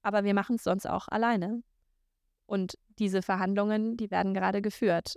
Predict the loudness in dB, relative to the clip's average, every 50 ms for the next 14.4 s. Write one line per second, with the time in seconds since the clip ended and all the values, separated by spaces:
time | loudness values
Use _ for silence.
0 | -12 _ -4 -4 -2 -4 -4 -8 -14 -20 -20 -20 _ _ -6 -6 -6 -6 -8 -10
1 | -6 -2 2 2 2 2 2 -2 -2 -2 -4 -10 -10 _ -4 -4 -2 -2 0 0
2 | 0 0 0 2 2 2 2 2 0 _ _ _ _ _ _ _ _ _ -4 0
3 | 0 2 2 2 0 0 0 0 0 -2 -2 -2 0 2 2 2 2 0 0 0
4 | 0 0 0 0 0 0 0 0 0 0 -2 -2 -2 -4 -4 -2 -4 -4 -2 -2
5 | -2 -2 -4 -6 -6 -6 -4 -2 -2 -2 -2 -2 -2 -2 0 -2 -2 -4 -10 _
6 | _ _ _ _ _ _ _ _ _ _ _ _ _ _ _ _ _ _ 0 2
7 | 2 4 2 2 2 2 2 2 2 0 -2 _ _ _ _ _ _ _ _ -8
8 | -4 -2 -2 0 0 -2 -2 -4 -6 -10 -6 0 4 6 6 6 6 4 4 2
9 | 2 0 0 0 0 -2 -2 -2 -2 -4 -4 -6 -8 -6 -6 -4 -4 -2 -2 -4
10 | -6 -6 -4 -4 -4 -4 -6 -8 -14 _ _ _ _ -10 -10 -10 -8 -10 -8 -6
11 | -6 -6 -2 0 2 4 4 4 4 2 -2 -4 _ _ _ _ _ _ -4 0
12 | 2 2 2 2 0 -2 0 0 2 2 0 0 -2 -2 -4 -6 -6 -8 -8 -6
13 | -4 -4 -4 -4 -4 -2 -2 -2 -4 -4 -4 -6 -4 -4 -4 -4 -6 -6 -6 -6
14 | -4 -4 -4 -4 -4 -4 -6 -8